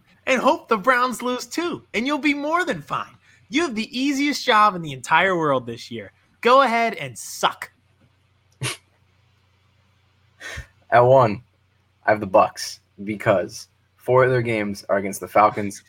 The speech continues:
Speaker 2: and the Panthers. I could not imagine Tom Brady coming back and not,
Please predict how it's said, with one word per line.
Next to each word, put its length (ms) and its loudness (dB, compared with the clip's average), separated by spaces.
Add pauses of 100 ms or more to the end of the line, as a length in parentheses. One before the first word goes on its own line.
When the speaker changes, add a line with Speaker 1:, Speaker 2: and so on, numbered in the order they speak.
Speaker 2:
and 100 -8
the 60 -8
Panthers. 540 -16 (500)
I 80 4
could 320 0
not 260 0
imagine 600 -4 (640)
Tom 300 0
Brady 220 -2
coming 320 -6
back 400 -4 (320)
and 200 -4
not, 320 -2